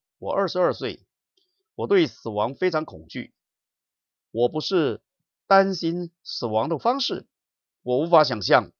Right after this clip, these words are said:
再也醒不过来的感觉。我知道生命就是出生和死亡。但我想到就怕。”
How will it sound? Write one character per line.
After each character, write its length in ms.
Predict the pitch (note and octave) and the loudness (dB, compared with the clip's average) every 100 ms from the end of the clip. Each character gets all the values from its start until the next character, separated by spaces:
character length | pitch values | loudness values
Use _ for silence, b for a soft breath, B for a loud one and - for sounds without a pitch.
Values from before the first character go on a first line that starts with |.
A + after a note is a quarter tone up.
| _ _ | _ _
再 180 | - C3 | -2 0
也 180 | B2 G#2 | 2 -2
醒 380 | - - F#2+ D#2+ | -4 -8 -10 -12
不 120 | C#3 | -14
过 180 | - B3 | -2 0
来 140 | A#2 | 0
的 80 | E2 | -4
感 200 | - - | -12 -18
觉。 280 | - A#1 - _ _ _ _ _ _ | -20 -20 -20 _ _ _ _ _ _
我 100 | A2+ | -10
知 160 | G#2+ E3 | -4 4
道 300 | E3+ - - | 6 4 -4
生 240 | - - E3+ | -16 0 2
命 360 | E3+ E3 A2 _ _ _ | 4 0 -2 _ _ _
就 180 | C3+ A2+ | -6 -4
是 300 | A#2+ F#2 - | -6 -8 -8
出 180 | - E3 | -6 -2
生 300 | E3+ D#3+ E3 _ | -2 -4 -8 _
和 200 | - F#2+ | -12 -12
死 200 | E2+ - | -12 -16
亡。 280 | C2 A#1+ B1+ _ _ _ _ _ _ _ _ _ | -16 -18 -20 _ _ _ _ _ _ _ _ _
但 180 | - G#3+ | 0 0
我 80 | A3+ | 0
想 240 | - F2+ | -2 -2
到 180 | - C3+ | 0 0
就 200 | - A2+ | 0 -8
怕。” 340 | - F2+ - | -8 -10 -12